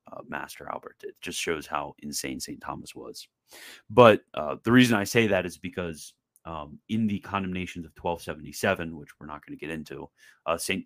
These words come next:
some theses of Saint Thomas, uh, were condemned as heretical. And Master Albert actually went, uh, to,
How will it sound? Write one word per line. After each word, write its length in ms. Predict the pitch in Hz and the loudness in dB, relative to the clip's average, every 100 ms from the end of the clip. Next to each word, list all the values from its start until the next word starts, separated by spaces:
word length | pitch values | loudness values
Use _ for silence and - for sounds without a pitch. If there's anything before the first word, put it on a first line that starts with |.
| - | -10
some 280 | - 101 87 | -4 -4 -4
theses 480 | - 95 - 87 | -4 -4 -4 -6
of 120 | 85 - | -6 -4
Saint 220 | 87 76 | -4 -4
Thomas, 580 | - 92 95 95 - - _ _ _ _ - | 0 0 0 -4 -10 -16 _ _ _ _ 0
uh, 260 | 85 80 - | 4 4 0
were 360 | 87 90 87 | 0 2 2
condemned 600 | - 90 82 101 117 131 - - | -2 -6 0 2 2 0 -8 -12
as 140 | 82 | -10
heretical. 640 | - 80 95 98 120 113 - _ _ _ _ - - _ _ | 0 4 4 4 2 0 -4 _ _ _ _ -20 -20 _ _
And 400 | 101 95 90 85 | -4 -2 -2 -2
Master 360 | 95 101 - 95 | 0 0 0 -2
Albert 360 | 95 85 85 - | 0 -2 -4 -4
actually 380 | 87 87 90 82 | -8 -8 -8 -8
went, 600 | 82 92 92 - - - _ _ | -4 -4 -4 -6 -14 -18 _ _
uh, 200 | 78 73 - | -8 -8 -8
to, 440 | - 127 110 98 | -4 0 2 0